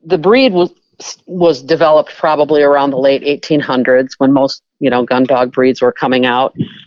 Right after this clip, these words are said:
Um, originated in Germany. About probably after World War Two was when the first one came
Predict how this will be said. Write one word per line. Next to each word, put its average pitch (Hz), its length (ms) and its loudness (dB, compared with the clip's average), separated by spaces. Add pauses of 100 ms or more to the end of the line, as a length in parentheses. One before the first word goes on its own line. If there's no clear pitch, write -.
(160)
Um, 143 260 -2
originated 170 520 2
in 175 140 2
Germany. 143 600 0 (640)
About 170 760 0 (560)
probably 240 520 0
after 175 420 0
World 160 400 0
War 143 220 0
Two 139 680 -2
was 143 220 -2
when 143 160 2
the 131 80 0
first - 480 -2
one 131 260 0
came 135 540 0